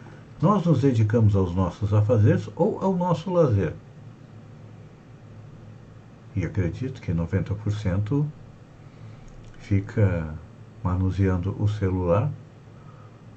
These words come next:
procurando uma maneira de se divertir e de passar o tempo. Então, você vai concordar comigo que hoje nós temos pouco tempo para conversar,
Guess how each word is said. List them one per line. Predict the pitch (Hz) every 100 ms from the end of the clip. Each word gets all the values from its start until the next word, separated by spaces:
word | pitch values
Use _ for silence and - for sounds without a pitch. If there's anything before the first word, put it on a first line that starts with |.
| - -
procurando | 285 156 135 123
uma | 110
maneira | 104 98 98 90
de | 85 82 82 - - -
se | - 101
divertir | 101 90 80 - 107 101 104
e | 104
de | 101 95
passar | 101 - 95 101
o |
tempo. | 104 104 - - 185
Então, | 160 - 135 151 - - - - - - - - - - - - - - - - - - - -
você | - 101
vai | 101 95
concordar | - 101 - 92 92
comigo | 101 107 101 117 120
que | - 131 120
hoje | 107 104 107
nós | 110 101
temos | - 110 104 - -
pouco | - 208 -
tempo | 110 131 120 104 - - - - - - - - - - -
para | 101 92
conversar, | 85 98 85 82 - 104 104